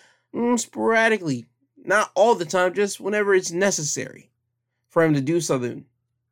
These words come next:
That's what I'm saying. Just have him be literally the devil and M J F be the spawn of the devil, 'cause that's what it is. Then you can tie it back into F T R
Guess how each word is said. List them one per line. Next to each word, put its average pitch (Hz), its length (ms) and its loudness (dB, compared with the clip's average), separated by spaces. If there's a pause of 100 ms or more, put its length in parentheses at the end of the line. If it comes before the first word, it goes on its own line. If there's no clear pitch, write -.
(160)
That's 233 180 -2
what 233 80 -2
I'm - 20 -4
saying. 208 220 0
Just 170 160 -6
have 233 260 0
him 208 260 -2
be 190 300 -6
literally 156 540 0
the 151 320 2
devil 151 520 0
and 135 200 -4
M 156 140 -4
J 151 120 -2
F 156 140 -2
be 143 120 -2
the 151 160 -4
spawn 143 460 -2
of 135 140 -4
the 160 60 -8
devil, 170 380 -2
'cause 196 140 -14
that's 254 160 -4
what 202 180 -2
it 190 120 -2
is. 277 340 -4 (320)
Then 196 260 0
you 180 100 -4
can 143 140 -2
tie 165 260 0
it 131 140 -4
back 165 340 2
into 139 520 -4 (260)
F 147 260 0
T 127 220 -4
R 120 320 -2